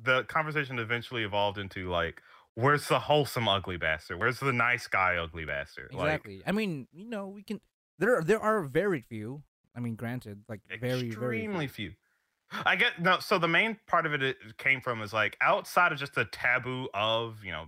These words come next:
Speaker 1: having sex with this fat, ugly dude, ugly old dude, 'cause he's manipulating you, blah, blah, blah, whatever. It's like, why isn't there more, like, just conventionally unattractive characters getting the women that they like?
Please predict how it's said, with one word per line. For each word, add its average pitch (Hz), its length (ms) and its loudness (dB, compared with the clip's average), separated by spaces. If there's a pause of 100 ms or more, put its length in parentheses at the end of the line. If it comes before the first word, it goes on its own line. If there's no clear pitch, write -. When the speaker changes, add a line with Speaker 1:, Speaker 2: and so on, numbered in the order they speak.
(140)
Speaker 1:
having 87 200 -10
sex 85 240 -10
with 80 120 -20
this - 300 -18 (520)
fat, 98 240 2
ugly 95 320 -4
dude, 101 280 -4
ugly 101 400 -4
old 101 240 -6
dude, 101 400 -6 (500)
'cause 107 100 0
he's 101 100 -2
manipulating 101 640 2
you, 98 220 2
blah, 95 180 4
blah, 92 100 -2
blah, 87 140 2
whatever. 104 500 2 (500)
It's 127 140 0
like, 143 200 4 (140)
why 135 380 4
isn't 214 260 -4
there 151 240 6
more, 127 360 2
like, 110 340 2 (840)
just 110 180 -4 (220)
conventionally 123 640 -2
unattractive 113 640 -2
characters 101 560 0
getting 98 320 0
the 92 80 -4
women 90 240 -4
that 80 120 -8
they 80 100 -2
like? 71 260 -6